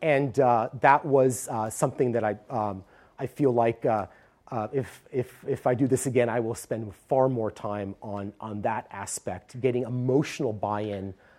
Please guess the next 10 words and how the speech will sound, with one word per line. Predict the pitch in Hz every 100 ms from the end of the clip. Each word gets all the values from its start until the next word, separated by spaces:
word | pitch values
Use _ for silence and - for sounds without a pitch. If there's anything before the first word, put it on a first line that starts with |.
| _ -
uh, | 110 104
from | - 110
the | 104
team | - - 120 110 120
as | 117
opposed | - - 127 -
to |
just | 117 123 -
trying | - 123 113 110
to | - 107 101